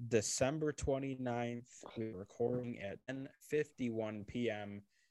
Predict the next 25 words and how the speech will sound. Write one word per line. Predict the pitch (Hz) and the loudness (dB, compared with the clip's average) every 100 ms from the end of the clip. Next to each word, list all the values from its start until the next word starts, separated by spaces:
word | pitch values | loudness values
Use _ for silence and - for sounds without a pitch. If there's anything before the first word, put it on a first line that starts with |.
| _ | _
That | 117 113 | 2 4
is | 101 - | 4 2
Eastern | 107 - 104 87 73 | -6 -4 -2 -2 -4
Standard | - - 120 123 123 120 | -6 4 6 6 4 4
Time. | 127 123 123 123 _ _ - _ - | 4 6 4 -2 _ _ -20 _ 0
Look, | 139 123 104 | 2 4 2
we | |
recognize | 110 135 139 139 139 135 131 135 - | 4 6 6 2 0 2 4 2 0
we | 123 120 | -4 4
took | 165 160 | 6 6
a | |
week | 156 156 139 | 4 4 6
off. | 139 113 98 | 8 8 6
We've, | 135 135 131 156 143 | 0 -2 -2 -4 -2
we | 147 | 0
accidentally | 123 165 175 165 156 156 151 | 6 6 6 6 6 6 2
took | 151 143 | 2 2
a | 135 | 2
week | 131 117 | 2 6
off. | 113 98 92 - | 6 6 0 -2
Allow | 123 123 | 2 2
me | 120 | 0
to | 120 123 | -2 -4
explain. | 107 117 101 - _ _ _ | -2 -8 -8 -12 _ _ _
So | - 151 143 139 139 | 2 6 8 6 0